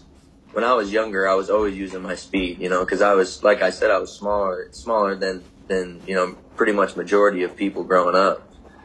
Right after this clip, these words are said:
So, you know, instead of getting, you know, running head on to these guys, I was running away from these guys. And, you know, it, it would turn into a lot of touchdowns.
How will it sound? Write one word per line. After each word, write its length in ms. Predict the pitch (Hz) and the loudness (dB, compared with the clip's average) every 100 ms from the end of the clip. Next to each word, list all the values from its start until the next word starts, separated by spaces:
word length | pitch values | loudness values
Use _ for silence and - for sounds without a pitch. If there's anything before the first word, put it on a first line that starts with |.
| - | -20
So, 480 | - 87 85 80 78 - | -6 0 2 2 -2 -6
you 140 | 95 | -4
know, 140 | 87 90 | -2 -4
instead 320 | 95 - 98 | -2 0 0
of 100 | 98 | 0
getting, 420 | 101 95 92 90 | -2 -2 -6 -10
you 120 | 98 | -6
know, 260 | 95 92 92 - - - - | -4 -4 -6 -14 -20 -20 -14
running 380 | 104 107 104 98 | -4 -2 -2 -4
head 240 | 98 107 | -4 -2
on 220 | 104 120 117 | 0 -2 -4
to 120 | 92 | -10
these 220 | 92 90 | -10 -10
guys, 420 | - 87 90 92 | -6 -2 0 0
I 60 | 95 | 0
was 160 | 90 | -2
running 160 | 101 95 | -2 -4
away 240 | 87 95 | -2 -2
from 160 | 120 - - | -2 -6 -20
these 140 | - | -14
guys. 540 | - - - - - - - | -8 -6 -6 -8 -14 -18 -12
And, 340 | 90 87 85 92 | -8 -6 -6 -2
you 80 | |
know, 180 | 90 87 | 4 4
it, 220 | 90 87 | 4 2
it 180 | 98 90 | 2 2
would 160 | 87 95 | 0 0
turn 220 | 104 95 | 2 2
into 200 | 90 90 | 2 4
a 40 | |
lot 180 | 90 95 | 6 4
of 80 | 87 | 4
touchdowns. 600 | 98 92 - 95 - - | 0 0 -2 -10 -10 -18